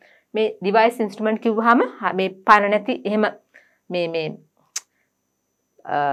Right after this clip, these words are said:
ප්ලාස්ටික් වලින්, යකඩ වලින් හදපු උපකරණ ගැනම හිතන්න එපා. මං ඒකයි කිව්වේ.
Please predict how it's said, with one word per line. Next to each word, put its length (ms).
ප්ලාස්ටික් 540
වලින්, 320
යකඩ 300
වලින් 220
හදපු 220
උපකරණ 360
ගැනම 200
හිතන්න 340
එපා. 260
මං 180
ඒකයි 280
කිව්වේ. 340